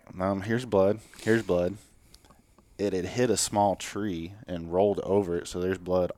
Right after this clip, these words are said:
all up the tree. So I'm taking pictures of all this stuff, and then we're standing there 'cause blood just disappears.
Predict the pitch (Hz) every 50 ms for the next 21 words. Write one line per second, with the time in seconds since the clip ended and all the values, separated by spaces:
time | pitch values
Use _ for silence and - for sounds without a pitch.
0 | - - 98 107 113 101 92 92 92 - - - - - - - - - - -
1 | _ _ _ _ _ _ _ _ _ _ - - _ - - _ _ _ _ _
2 | _ - - 104 110 - 110 101 - 101 92 - 98 95 - - 98 90 87 87
3 | 90 92 90 90 92 90 - - 80 82 90 90 - 95 92 92 95 98 104 113
4 | - - 87 104 110 101 90 87 87 92 95 - - 80 78 - 90 98 110 98
5 | 90 82 - - 90 80 - - - - 113 120 - - - -